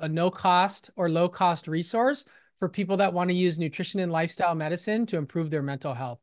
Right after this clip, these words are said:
So it is part of the paradigm shift that I talked about earlier, where people can learn how to, uh,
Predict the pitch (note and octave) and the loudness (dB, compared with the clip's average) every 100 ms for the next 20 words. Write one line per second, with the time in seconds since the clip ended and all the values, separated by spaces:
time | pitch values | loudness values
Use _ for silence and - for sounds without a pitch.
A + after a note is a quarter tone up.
0 | _ _ _ - F3 F3 F#3+ G3 - G3 | _ _ _ -4 2 4 4 2 4 4
1 | G3 F#3 D#3+ - _ E3+ E3+ D#3+ D3+ D3 | 6 4 2 -10 _ -4 0 0 0 -4
2 | _ _ - A3 A3+ A#3+ A#3+ A#3 B3+ C4 | _ _ 0 4 6 6 4 2 2 2
3 | - G#3 F#3+ G3+ G3 G#3 G3 F#3+ F3+ F#3 | 2 0 0 0 -2 0 4 4 4 2
4 | G3 G#3+ B3+ C4+ _ _ _ _ - F#3 | 2 2 2 0 _ _ _ _ 0 4
5 | F#3 F3+ G#3+ G3+ G3+ G3+ G#3 F3+ F3+ F#3+ | 4 2 -2 -2 -2 0 0 2 2 2
6 | F3 F#3 F3+ F3 - E3 D#3+ D#3+ | 2 2 2 0 -2 0 0 0